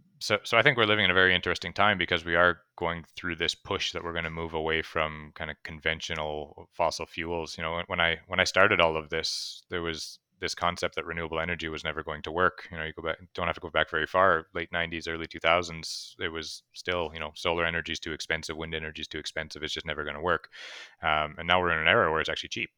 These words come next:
right? And so we can generate all this sustainable energy, and we need something, we need to do something with it, right? And, and so that, that energy, when we generate it, is electricity. We have to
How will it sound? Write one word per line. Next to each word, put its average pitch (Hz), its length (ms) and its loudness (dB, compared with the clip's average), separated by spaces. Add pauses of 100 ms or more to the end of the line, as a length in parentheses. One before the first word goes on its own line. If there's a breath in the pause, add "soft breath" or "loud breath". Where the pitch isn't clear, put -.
(240)
right? 90 220 -18
And 85 160 -12
so 78 160 -4
we 80 140 -6
can 82 180 -10
generate 85 380 2
all 80 120 4
this 76 140 -6
sustainable 76 420 -6
energy, 80 280 -4
and 76 100 -6
we 76 60 -12
need 82 160 -4
something, 76 280 -8 (440)
we 95 80 -8
need 90 100 0
to - 100 -12
do 95 160 2
something 78 320 -8
with 73 200 -8
it, 73 180 -6
right? 87 240 -4
And, 82 180 -12
and 80 140 -18
so 76 280 -6 (440 loud breath)
that, 87 160 2 (220)
that 87 160 0
energy, 90 260 2
when 85 100 -6
we 80 80 -6
generate 87 400 4
it, 78 100 -8 (260)
is 78 100 -10
electricity. 92 580 2
We 87 140 -2
have 82 220 0
to 80 120 -4